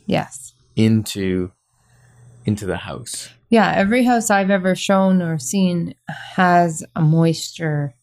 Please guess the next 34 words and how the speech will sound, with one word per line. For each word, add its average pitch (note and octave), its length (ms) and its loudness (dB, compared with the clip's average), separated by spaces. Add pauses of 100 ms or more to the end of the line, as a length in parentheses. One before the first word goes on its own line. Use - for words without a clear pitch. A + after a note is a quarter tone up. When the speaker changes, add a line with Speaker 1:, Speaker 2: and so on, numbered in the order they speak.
(160)
Speaker 1:
extra G#3 340 0
moisture D#3+ 540 -2
in C#3+ 120 0
it. - 320 -10 (420)
Speaker 2:
Okay, G2 260 -4
even A2 240 0
Speaker 1:
Yeah. G#2 120 2
Speaker 2:
though G#2 140 4
they G2+ 160 2
have G2 240 -4
the F#2+ 160 -2
air F#2 100 2
exchangers F#2+ 640 -6
and F2+ 120 -8
are - 60 2
Speaker 1:
Yes. - 120 2
Speaker 2:
attempting F#2+ 340 -4
to F2+ 80 -6
control A#2+ 520 2
that G2 220 0
moisture, F#2 500 -4 (400)
Speaker 1:
Yeah. - 180 -8 (260)
Speaker 2:
you've E3+ 180 2
got G#3 180 2
a F#3 200 0
large E3+ 400 0
body F3+ 280 4
of E3+ 80 6
water F3 560 0
that's C3+ 240 -2
Speaker 1:
<laughs> D#3+ 80 2
Speaker 2:
inside C#3 440 0
your D3+ 160 4
house, D3 680 0